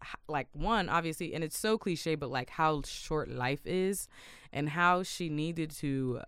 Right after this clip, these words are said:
take time and appreciate every walking moment. Because she talked about the angel of death and how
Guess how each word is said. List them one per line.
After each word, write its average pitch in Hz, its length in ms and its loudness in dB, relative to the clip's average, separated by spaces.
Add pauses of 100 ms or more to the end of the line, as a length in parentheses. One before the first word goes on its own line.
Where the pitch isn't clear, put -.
(200)
take 165 260 -2
time 147 260 0
and 143 80 -2
appreciate 143 540 -2
every 143 260 -2
walking 135 580 0
moment. 135 480 0 (400)
Because 185 220 -2
she 196 120 -6
talked 233 280 2
about 160 240 2
the - 100 -4
angel 156 300 -2
of 131 160 -2
death 135 260 -2
and 127 160 -4
how 139 500 2